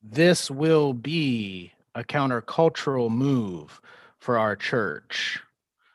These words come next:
because we need to consecrate feast days.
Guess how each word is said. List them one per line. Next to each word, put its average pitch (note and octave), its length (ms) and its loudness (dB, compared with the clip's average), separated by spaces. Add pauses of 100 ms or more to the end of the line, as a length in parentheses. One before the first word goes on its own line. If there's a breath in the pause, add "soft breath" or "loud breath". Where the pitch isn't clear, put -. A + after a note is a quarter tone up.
(200)
because A#2 360 -4
we B2+ 180 -2
need B2 760 0
to G#2+ 100 -8
consecrate A#2 720 -4
feast - 360 -10
days. D2+ 460 -10